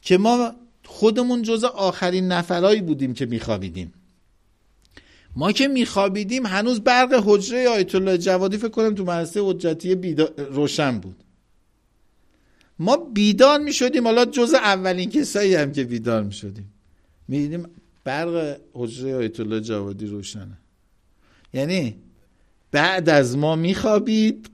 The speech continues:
قبل از ما. حالا تازه کی؟ آیت الله مصباح که روزی پونزده شونزده ساعت کار علمی محض داشته.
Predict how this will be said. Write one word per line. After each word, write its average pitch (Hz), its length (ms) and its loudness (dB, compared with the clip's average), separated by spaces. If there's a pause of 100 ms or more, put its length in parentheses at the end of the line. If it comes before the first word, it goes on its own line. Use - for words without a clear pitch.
قبل 185 340 2
از 196 260 2
ما. 208 420 0 (1000)
حالا 170 220 0
تازه 185 420 -2
کی؟ 220 360 -8
آیت 139 280 -6
الله 156 320 -4
مصباح 139 600 -6
که 123 120 -6
روزی 147 280 -8
پونزده 117 340 -8
شونزده 117 440 -10
ساعت 135 500 -8
کار 127 320 -8
علمی 104 360 -10
محض 110 380 -12
داشته. 104 420 -20